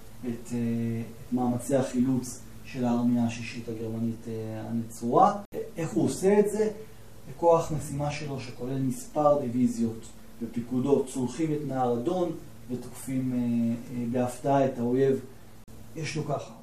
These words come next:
הוא זוכה בעיטור גיבור ברית המועצות, בחמישה עיטורי לנין,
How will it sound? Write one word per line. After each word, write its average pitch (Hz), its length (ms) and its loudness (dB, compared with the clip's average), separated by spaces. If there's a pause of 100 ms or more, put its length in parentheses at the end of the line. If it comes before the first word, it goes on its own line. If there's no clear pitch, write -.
הוא 123 80 -14
זוכה 120 280 2
בעיטור 180 540 6
גיבור 160 500 10
ברית 143 160 0
המועצות, 123 520 4 (140)
בחמישה 143 480 8
עיטורי 135 520 8 (120)
לנין, 117 380 4